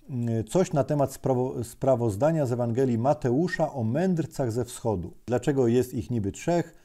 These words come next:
oraz o autentyczności tego sprawozdania, albo raczej braku autentyczności. Rzeczywiście to jest duży temat, to są tak zwane Ewangelie dzieciństwa i tu chodzi o Ewangelię dzieciństwa Mateusza, bo ja mamy jeszcze drugą Ewangelię dzieciństwa u Łukasza, ale tam się pojawiają z kolei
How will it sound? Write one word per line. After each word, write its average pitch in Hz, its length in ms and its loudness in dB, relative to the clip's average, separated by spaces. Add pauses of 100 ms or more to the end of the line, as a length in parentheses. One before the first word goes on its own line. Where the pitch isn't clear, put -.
(120)
oraz 139 260 0
o 127 180 -6
autentyczności 143 840 0
tego 120 180 -2
sprawozdania, 117 640 -2
albo 107 220 -2
raczej 117 260 0
braku 113 300 0
autentyczności. 92 600 -8
Rzeczywiście 135 420 -2
to 123 80 -4
jest 110 100 -2
duży 123 180 2
temat, 113 280 -2
to 143 100 -2
są 123 80 -2
tak 113 120 -2
zwane 120 220 -2
Ewangelie 117 400 2
dzieciństwa 107 680 -2 (400)
i 120 60 -2
tu 131 100 0
chodzi 156 220 4
o 143 40 6
Ewangelię 135 360 4
dzieciństwa 127 380 -4
Mateusza, 135 600 0 (480)
bo 117 240 0
ja 123 100 4
mamy 131 200 4
jeszcze 127 220 2
drugą 151 260 4
Ewangelię 104 400 2
dzieciństwa 101 540 -2
u 139 100 0
Łukasza, 123 640 0 (260)
ale 113 120 4
tam 143 140 4
się 160 100 0
pojawiają 131 420 4
z - 60 -12
kolei 127 480 4